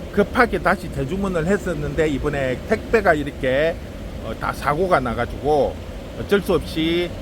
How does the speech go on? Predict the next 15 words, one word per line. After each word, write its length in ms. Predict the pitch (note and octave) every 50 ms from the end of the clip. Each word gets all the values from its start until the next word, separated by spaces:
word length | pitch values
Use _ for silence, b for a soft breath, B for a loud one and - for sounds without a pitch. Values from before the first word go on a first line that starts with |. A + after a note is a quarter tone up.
| - -
재주문을 680 | - C3 C3+ - F3 F3+ F3+ F3+ E3+ D3 C#3 C#3 C3+ - -
다시 300 | D#3+ F#3+ G#3 G3 G#3+ F3+
넣어가지고 560 | D#3 D3+ C#3 A#2+ B2 A#2+ A2+ B2+ A2+ A#2+ D3+
오늘 180 | F#3 G#3+ G#3 E3+
도착을 460 | C3+ B2+ A#2+ - - D#3 C3+ B2+ G#2 A#2
할 160 | A#2+ A2+ -
겁니다. 300 | D3 C#3 C3 A2 G#2 F#2 -
그래서 420 | A#2+ A#2+ B2 - - D3 D3+ D3+ - - - - -
선주문하신 840 | - - B3 C4 G#3+ G3+ F#3 F3 F3+ F#3 F3+ G3 G3 G3 A3+ G3+ F#3+
분들은 640 | F3 D#3+ D3+ D3 D3 D3 D3+ D3+ D#3 D#3 D#3+ D#3 -
제가 200 | C3+ A#2+ A#2 C3+
오늘 460 | D3 D#3 E3 E3 D3+ D3 D3 D3+ D3+ - - - - -
가지고 360 | - G3 G3 F#3+ E3+ D#3+ E3
오면 380 | F3 F3 E3+ D3 C3 C#3 D3+ D3+ - - A#2+
영-, 100 | B2+